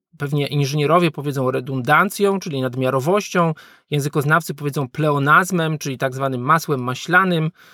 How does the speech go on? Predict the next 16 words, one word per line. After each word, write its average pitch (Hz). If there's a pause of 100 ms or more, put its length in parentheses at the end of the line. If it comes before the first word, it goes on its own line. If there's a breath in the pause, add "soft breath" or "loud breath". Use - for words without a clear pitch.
(240 soft breath)
y, 123
czyli 123
cofaniem 170
się 131
w -
tył, 214
tak? 185
No 165
bo 156
wysoki 180
priorytet 185
to 185
jest 175
jakby, 170
y, 139
wzmocnienie, 170